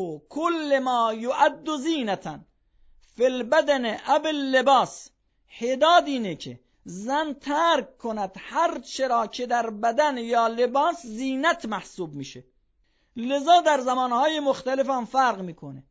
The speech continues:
و این اختلف ذالک به اختلاف العادات، گرچه اون چی که زینت هست به اختلاف عادات مردم در شهرها و بلدان مختلفه.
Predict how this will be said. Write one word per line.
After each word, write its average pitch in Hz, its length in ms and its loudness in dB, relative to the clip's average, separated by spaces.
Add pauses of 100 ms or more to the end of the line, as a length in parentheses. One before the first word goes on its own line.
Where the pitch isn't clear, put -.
(400)
و 254 200 0
این 339 280 4
اختلف 277 640 0
ذالک 254 520 2
به 269 140 0
اختلاف 262 580 0
العادات، 226 840 0 (720)
گرچه 320 400 2
اون 277 220 -4
چی 226 200 -8
که 254 120 -6
زینت 254 560 -6
هست 277 300 -2
به 254 220 -2
اختلاف 247 540 -2
عادات 269 720 2
مردم 240 580 -4
در 240 180 0
شهرها 247 840 0
و 233 80 6
بلدان 247 560 0
مختلفه. 233 760 -4